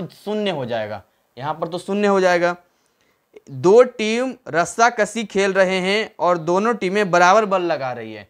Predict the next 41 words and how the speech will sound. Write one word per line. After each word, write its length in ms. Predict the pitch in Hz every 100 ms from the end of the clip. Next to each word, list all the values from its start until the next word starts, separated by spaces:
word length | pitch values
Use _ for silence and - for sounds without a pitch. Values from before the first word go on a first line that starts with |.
| _ _ 160
तो 60 |
बराबर 400 | 143 160 175 214 214
बल 160 | 214
लगा 240 | 214 208 208
रही 80 |
है, 20 | 208
इसका 180 | 214
मतलब 240 | 208 208 196
पता 200 | 202 226
क्या 180 | 208 190
हो 80 |
जाएगा? 200 | 165 147 151
देखिए, 320 | 175 143 - _ -
एक 180 | 202 185
इधर 240 | 165 202
बल 200 | 196 208
खींच 260 | 208 214 214
रहा 220 | 220 220
है, 80 | 196
एक 220 | 180 190
इधर 220 | 151 175 190
बल 180 | 196
खींच 240 | 196 208 202
रहा 200 | 202 202
है, 200 | 135 - _
इसका 240 | - 202
मतलब 260 | 196 190 190
पता 180 | 196 214
क्या 160 | 208
हो 80 | 202
जाएगा? 220 | 185 147
इसका 240 | 156 - 185
मतलब 260 | 175 180
ये 60 | 185
हो 120 | 180
जाएगा 380 | 151 156 160 185 185 _ _
कि 100 | 185
बल 260 | 147 165 196
जो 180 | 180 175
है 260 | 165 185 185
एक, 400 | - 190 196